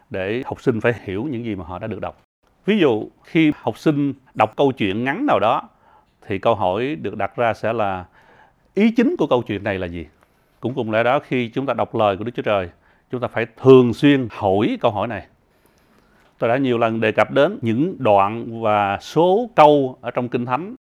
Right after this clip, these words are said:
không có trong bản nguyên thủy. Lý do Kinh Thánh có những đoạn, những câu là để dễ để mình tìm kiếm mà thôi.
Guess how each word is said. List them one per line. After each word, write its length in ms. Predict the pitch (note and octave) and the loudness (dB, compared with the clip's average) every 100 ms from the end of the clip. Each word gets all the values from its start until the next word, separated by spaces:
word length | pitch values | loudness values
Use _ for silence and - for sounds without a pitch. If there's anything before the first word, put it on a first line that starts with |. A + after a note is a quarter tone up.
| _ _ _ _ _ _ _ - | _ _ _ _ _ _ _ 0
không 240 | E3 C#3+ | 0 0
có 120 | D#3 | -2
trong 220 | D#3+ B2+ | -2 -2
bản 220 | A2 F#2+ D#3+ | 0 -2 -2
nguyên 180 | B2+ | -4
thủy. 280 | A#2 F#2 C3+ - _ _ _ _ _ _ _ _ | -4 -6 -8 -12 _ _ _ _ _ _ _ _
Lý 160 | C3+ F3 | -2 2
do 240 | C#3+ C3 | 4 4
Kinh 160 | C3 B2 | 2 0
Thánh 260 | B2+ F3+ | 0 -2
có 140 | F3 D#3 | -4 -2
những 260 | B2 B2 | -2 -2
đoạn, 380 | A#2 F#2 G2+ A2+ | 0 0 0 -4
những 160 | G#2 B2 | -6 0
câu 280 | B2+ B2 A#2 | 2 2 0
là 160 | F#2+ | -4
để 220 | F#2+ F#2+ | -6 -8
dễ 440 | A2+ A2 F#2 F2 F#3+ | -6 -4 -2 -2 -4
để 100 | B2 | -6
mình 180 | A2 F#2 | -8 -6
tìm 240 | G2 F2+ | -8 -6
kiếm 220 | A#2 F#3+ | -8 -8
mà 60 | B2+ | -10
thôi. 140 | G2 | -12